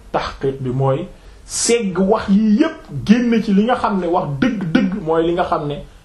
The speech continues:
mooy li gën a dëgër insha Allah. Mu ne wa tahqiqu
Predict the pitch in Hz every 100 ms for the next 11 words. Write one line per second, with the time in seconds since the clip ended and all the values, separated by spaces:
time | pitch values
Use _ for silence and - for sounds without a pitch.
0 | - 120 147 175 170 143 165 160 151 -
1 | - - 104 143 147 143 139 143 160 131
2 | 123 110 76 - - - - - - 135
3 | 220 226 208 196 214 208 - - - 202
4 | - - - 196 220 196 196 214